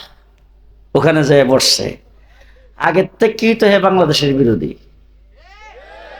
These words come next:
এখন হাসিনারও পয়সারা, হাসিনার কিছু সঙ্গ ফাঙ্গ, বুঝলেন বালা করিয়া? তিন দিক ভারত, একদিক সাগর।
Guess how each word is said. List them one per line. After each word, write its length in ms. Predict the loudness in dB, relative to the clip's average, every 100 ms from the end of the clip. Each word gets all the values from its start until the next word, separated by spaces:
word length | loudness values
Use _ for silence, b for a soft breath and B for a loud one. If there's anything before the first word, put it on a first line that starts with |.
| -20 -20 -14 -4
এখন 180 | 0 2
হাসিনারও 540 | 0 0 2 4 4
পয়সারা, 380 | 2 0 2 2
হাসিনার 440 | 0 0 0 0
কিছু 200 | 0 0
সঙ্গ 360 | 0 0 2 2
ফাঙ্গ, 520 | 2 2 2 2 0 -8 -20 -20 _ -20 -20 -20 -20 _ -20 _ _ _
বুঝলেন 500 | -2 2 4 4 4
বালা 180 | 2 2
করিয়া? 320 | 2 -2 -2 -8 -20 -20 -20 _ _ _
তিন 380 | 0 2 4 2
দিক 320 | 2 0 -2
ভারত, 520 | 2 4 4 0 -2 -2
একদিক 420 | -2 0 0 0
সাগর। 460 | -2 0 0 0